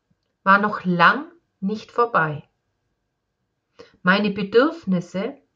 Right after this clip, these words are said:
auszusprechen und der gesellschaftlichen Norm zu entsprechen, ließen mir immer wieder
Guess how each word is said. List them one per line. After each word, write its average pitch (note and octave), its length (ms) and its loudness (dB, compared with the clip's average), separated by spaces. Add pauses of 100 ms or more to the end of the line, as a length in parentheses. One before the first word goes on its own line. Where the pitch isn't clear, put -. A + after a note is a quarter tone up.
(300)
auszusprechen F#3+ 1300 -4 (400)
und F#3+ 160 -2
der G3 100 0
gesellschaftlichen G3 1120 -2
Norm F#3+ 380 -2
zu - 180 -14
entsprechen, F#3+ 880 -6 (440)
ließen A3 400 -6
mir F#3+ 260 -6
immer A#3 320 -8
wieder A#3 460 -4